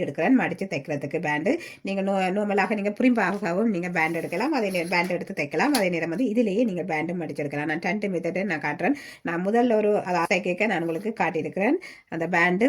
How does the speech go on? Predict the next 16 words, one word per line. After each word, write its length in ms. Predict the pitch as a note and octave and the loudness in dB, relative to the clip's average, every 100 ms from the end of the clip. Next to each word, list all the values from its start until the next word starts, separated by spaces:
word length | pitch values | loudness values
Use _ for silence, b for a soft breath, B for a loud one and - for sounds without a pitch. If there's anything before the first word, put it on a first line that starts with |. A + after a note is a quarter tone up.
| C4 | 2
பொருத்தி 340 | G3+ F3 G#3 F3 | 0 0 -2 -2
தைக்கிறது. 380 | C#3+ D3+ D#3 - | -2 -2 -2 -2
இது, 160 | F#3 F3+ | -2 2
அது 200 | G#3+ C4 | 6 6
இது 120 | A3 | 6
வந்து 160 | G3 C#4 | 2 2
இதுலயே 320 | A3 G#3+ B3+ G#3+ | 2 4 4 4
பேண்டு 340 | E3 F#3 F3+ | 0 0 -2
நாங்கள் 220 | D#3 E3 F3 | -2 -2 -2
எடுத்து 220 | E3 D3+ | -4 -4
தைக்கிற 240 | D3 E3 | -4 -2
மெத்தடையும் 500 | D3+ D3 D3 E3 B3+ F3+ | -4 -2 -2 0 2 2
நான் 140 | D3 | 0
இதுல 200 | D3 D3 | -2 -2
இருந்தே 200 | D3 C#3+ D3 | -4 -4 -6
காட்டுறேன். 320 | C#3+ F3 | -4 0